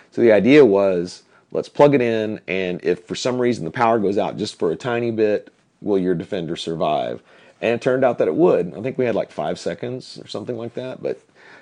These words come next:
I was like, "I feel so much better." I mean, there, 'cause when it comes to these records or whatever, is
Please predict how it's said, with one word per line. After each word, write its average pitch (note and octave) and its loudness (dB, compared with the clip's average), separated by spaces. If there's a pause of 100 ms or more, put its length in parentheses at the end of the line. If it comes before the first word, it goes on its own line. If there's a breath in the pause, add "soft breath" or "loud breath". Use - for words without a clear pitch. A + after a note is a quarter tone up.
(120 loud breath)
I G2+ 2
was G2 0
like, E2+ -2 (100)
"I G2+ 0
feel F#2 -4
so G2+ -6
much D#2+ -8
better." G#1+ -2
I - -10
mean, A#2+ -2
there, C#3 0 (300)
'cause C3+ -2 (180)
when D3 0
it C#3+ -2
comes F#3 0
to F3 6
these A#2+ 2
records F#2+ 2
or F2+ -4
whatever, F2 0
is C#2+ -10